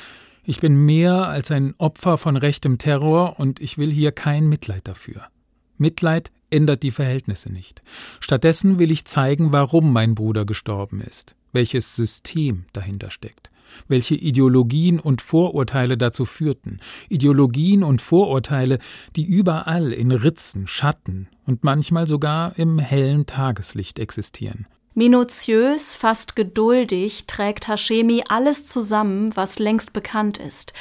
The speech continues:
Speaker 2: Wie überfordert die Polizei in der Tatnacht agierte,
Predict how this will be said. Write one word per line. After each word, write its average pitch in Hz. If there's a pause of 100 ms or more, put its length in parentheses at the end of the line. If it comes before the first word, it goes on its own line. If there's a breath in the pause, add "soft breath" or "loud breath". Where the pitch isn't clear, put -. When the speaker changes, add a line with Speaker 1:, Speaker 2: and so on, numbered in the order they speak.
(260 loud breath)
Speaker 2:
Wie 220
überfordert 208
die 190
Polizei 196
in 220
der 202
Tatnacht 196
agierte, 254